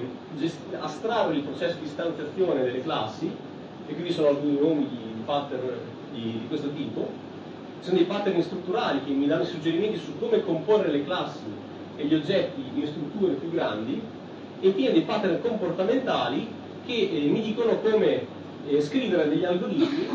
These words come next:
in particolare come assegnare le responsabilità tra gli oggetti che partecipano al-, all'esecuzione di questi algoritmi. Ora, eh, la responsabilità dell'applicazione di un design pattern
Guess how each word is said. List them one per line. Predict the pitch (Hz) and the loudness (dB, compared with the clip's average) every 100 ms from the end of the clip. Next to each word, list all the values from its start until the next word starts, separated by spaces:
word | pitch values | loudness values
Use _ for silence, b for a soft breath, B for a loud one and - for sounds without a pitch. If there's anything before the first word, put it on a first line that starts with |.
| - - | -4 -6
in | |
particolare | 190 202 - 202 202 220 | -6 -4 -2 -2 -2 -2
come | 233 196 | 0 0
assegnare | - 269 208 190 | 0 0 2 4
le | 180 | 4
responsabilità | 208 214 208 220 220 285 151 147 - | 2 0 -2 -2 -2 -2 -2 -4 -2
tra | 170 | -2
gli | 185 | -2
oggetti | - 143 - | -2 -2 -2
che | 180 | -4
partecipano | 160 190 - 147 147 190 185 208 - - - - - - - | -4 -4 0 -2 -2 -2 -2 -4 -8 -10 -12 -12 -14 -12 -4
al-, | 147 147 - | -2 -2 -4
all'esecuzione | 127 160 196 - 170 | -4 -2 -2 0 0
di | 170 | -2
questi | 143 | -2
algoritmi. | 135 131 113 - - - - - - - - - - - - - - - - - - - - - - - - - - - - - - - - - | -4 -2 -4 -6 -10 -10 -12 -12 -14 -14 -14 -12 -14 -12 -12 -12 -12 -12 -12 -12 -14 -14 -14 -12 -14 -14 -12 -12 -12 -12 -12 -12 -12 -12 -10 4
Ora, | 220 147 143 143 - - - - - - - - - - - - - | 6 6 2 -2 -10 -12 -14 -14 -12 -12 -12 -14 -14 -14 -14 -14 -6
eh, | 135 | 0
la | 151 208 | 2 4
responsabilità | - 233 220 226 220 254 240 | 2 0 0 0 0 0 0
dell'applicazione | 147 143 - 151 165 190 208 185 156 | 0 -2 -4 -6 -4 0 2 2 0
di | |
un | 151 | -2
design | 143 147 139 | -2 -4 -4
pattern | 131 - 131 143 139 | -4 -6 -6 -8 -6